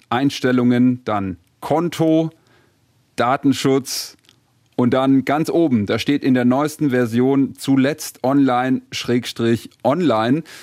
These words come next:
Und da können wir dann einfach einstellen, wer sehen kann, dass wir online sind.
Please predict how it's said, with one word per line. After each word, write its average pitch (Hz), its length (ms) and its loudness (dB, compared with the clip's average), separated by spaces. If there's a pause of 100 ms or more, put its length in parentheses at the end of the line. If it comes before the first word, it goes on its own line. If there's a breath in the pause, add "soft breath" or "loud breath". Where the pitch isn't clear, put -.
(240 loud breath)
Und 113 240 0
da 131 200 0
können 143 320 -2
wir 131 100 0
dann 120 180 0
einfach 113 260 -4
einstellen, 123 680 0
wer 120 320 0
sehen 113 320 0
kann, 113 340 -2
dass 107 240 -4
wir 107 100 0
online 104 360 0
sind. 165 420 -2